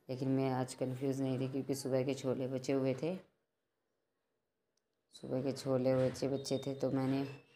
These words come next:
उसको ही चाय बनने रख दिया था। उसके बाद मैंने छोले check करे।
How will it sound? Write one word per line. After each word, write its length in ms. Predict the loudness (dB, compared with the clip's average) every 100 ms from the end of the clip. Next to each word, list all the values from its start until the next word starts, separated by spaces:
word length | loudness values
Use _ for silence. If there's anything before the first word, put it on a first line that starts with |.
| _ _ _ _ _ _ _ _
उसको 380 | -12 -6 -2 2
ही 300 | 4 2 0 -6 _ _ _ _ _ _ _ _ _ _ _ _ _ -6
चाय 200 | -2 0
बनने 360 | 2 2 2 2
रख 60 |
दिया 200 | 2 2
था। 120 | 2
उसके 300 | 0 0 -4
बाद 240 | 2 2 4
मैंने 220 | 2 0
छोले 340 | -2 -2 0
check 300 | -2 -2 -6 -6
करे। 200 | -6